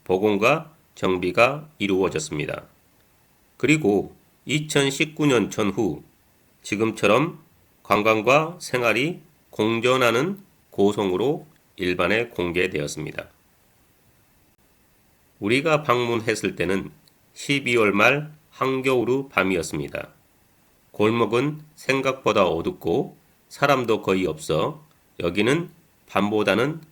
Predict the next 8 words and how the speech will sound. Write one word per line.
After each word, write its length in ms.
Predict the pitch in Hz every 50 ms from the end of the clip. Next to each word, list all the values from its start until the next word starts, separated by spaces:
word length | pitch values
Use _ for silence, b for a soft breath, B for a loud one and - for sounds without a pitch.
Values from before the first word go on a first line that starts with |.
| _ _ _ _
낮에 460 | - 85 90 101 107 104 120 131 135
와야 400 | 135 123 110 101 98 107 107 107
하는 220 | 107 107 107 104
곳이라는 640 | 95 92 92 - 87 90 82 95 123 143 151 151 151 -
생각이 640 | - - - 107 104 98 92 87 85 107 120 127 - -
들었습니다. 600 | - 90 82 78 - 73 71 69 67 73 71 - - _ _ _ _ _ _ _ _ _ _ _ _ _ _ _ _ _ _ _ _ _ _ _ _ _ _ _ _ _ _ _ _ _ _ _ _ _ _ _ _ _ _ _
고성 400 | - - 135 139 131 147 147 135 -
안에는 600 | 110 104 110 110 101 101 95 110 135 156 151